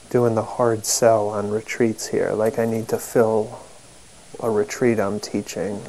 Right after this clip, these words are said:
next week or something. I don't mean to sound too evangelical about it, but, um, uh, a lot of people report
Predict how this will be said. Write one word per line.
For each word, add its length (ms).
next 300
week 340
or 100
something. 300
I 140
don't 320
mean 220
to 120
sound 400
too 460
evangelical 1000
about 380
it, 320
but, 240
um, 360
uh, 600
a 140
lot 320
of 240
people 880
report 960